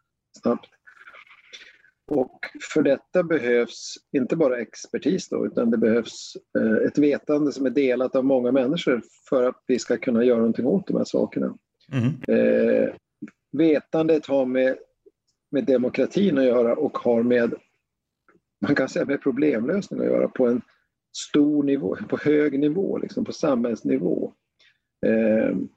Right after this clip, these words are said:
Speaker 1: och, och där, det, såna argument utvecklar jag i boken, och det
Speaker 2: Mm.
Speaker 1: kanske var många våningar i det huset, men det var ändå möjligt att säga. <laughs>
Speaker 2: Ja, men det, det var en ganska bra sammanfattning, tycker jag.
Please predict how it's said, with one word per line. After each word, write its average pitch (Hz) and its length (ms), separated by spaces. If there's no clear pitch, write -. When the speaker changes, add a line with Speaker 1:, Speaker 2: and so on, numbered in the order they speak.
Speaker 1:
och, - 80
och 135 100
där, 185 260
det, 151 340
såna 180 200
argument 139 440
utvecklar 160 380
jag 117 80
i 117 40
boken, 113 280
och - 140
det 143 200
Speaker 2:
Mm. 110 300
Speaker 1:
kanske 131 460
var 127 260
många 131 340
våningar 147 320
i 143 60
det 123 120
huset, 117 380
men 127 200
det 123 80
var 123 180
ändå 117 200
möjligt 117 360
att - 80
säga. 120 320
<laughs> - 120
Speaker 2:
Ja, 185 320
men 202 140
det, 190 200
det 175 100
var 208 120
en 233 100
ganska 151 260
bra 143 420
sammanfattning, 117 800
tycker 104 240
jag. 101 80